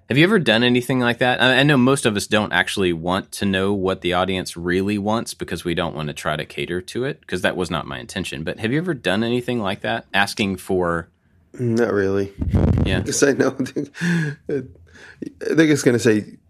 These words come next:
Speaker 2: "We want you to be back in your New York City shop,
Speaker 1: Mm.
Speaker 2: broke and flooded."
Speaker 1: <laughs> Bro-, broke and flooded.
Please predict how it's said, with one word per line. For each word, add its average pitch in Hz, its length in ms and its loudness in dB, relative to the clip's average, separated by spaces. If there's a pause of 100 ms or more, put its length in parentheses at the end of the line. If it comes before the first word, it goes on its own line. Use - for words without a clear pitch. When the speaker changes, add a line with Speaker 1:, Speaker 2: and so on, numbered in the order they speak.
(240)
Speaker 2:
"We 131 100 6
want 143 200 4
you 127 80 4
to 117 100 2
be 120 180 4
back 120 280 4
in 113 80 4
your 104 100 4
New 110 100 4
York 113 160 4
City 107 220 0
shop, 101 480 0 (400)
Speaker 1:
Mm. 95 340 -2 (120)
Speaker 2:
broke 113 460 4
and 98 340 -2
flooded." 98 400 2 (720)
Speaker 1:
<laughs> 165 80 8 (720)
Bro-, - 340 -4 (160)
broke - 400 -12
and - 80 -10
flooded. 85 380 -12